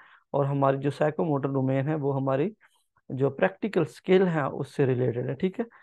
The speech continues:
तो ये इन तीनों जो डोमेन है उनसे बिलोंग करती है। और सोलो जो हमारे पास है, Solo is a theory about teaching and learning। ये just हमारी टीचिंग और लर्निंग के लिए यूज़ होती है, ठीक है।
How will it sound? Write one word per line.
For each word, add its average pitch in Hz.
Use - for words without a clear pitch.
तो 156
ये 165
इन 185
तीनों 208
जो 185
डोमेन 139
है 165
उनसे 170
बिलोंग 151
करती 160
है। 202
और 185
सोलो 202
जो 160
हमारे 139
पास 139
है, 202
Solo 170
is 143
a 151
theory 147
about 135
teaching 156
and 131
learning। 120
ये 147
just 156
हमारी 135
टीचिंग 196
और 139
लर्निंग 175
के 147
लिए 127
यूज़ 123
होती 120
है, -
ठीक -
है। 214